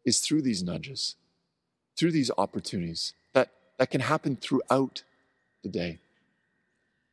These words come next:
You ever thought that the same could be true for you? Maybe, maybe there's a place in your life that, that God is nudging you. Maybe it's towards a decision. Maybe it's towards a reversal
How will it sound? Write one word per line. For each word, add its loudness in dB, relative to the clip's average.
You -2
ever 2
thought 2
that 0
the 0
same 0
could -6
be 2
true -2
for -8
you? -6
Maybe, 0
maybe 0
there's 0
a 0
place 2
in 0
your 2
life -2
that, -2
that -4
God 2
is -4
nudging -4
you. -4
Maybe 2
it's -2
towards 0
a -2
decision. -4
Maybe 4
it's -2
towards 2
a -4
reversal 0